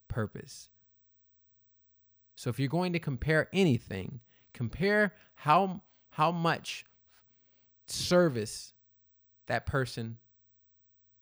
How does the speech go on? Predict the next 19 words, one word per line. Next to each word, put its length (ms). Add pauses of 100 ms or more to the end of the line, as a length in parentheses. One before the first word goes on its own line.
(1400)
how 100
much 180
service, 680
how 100
much 180
they're 140
serving 580
the 80
people 340
around 420
them 160
in 100
their 160
life 260
versus 340
how 140
much 260
you're 120
serving. 400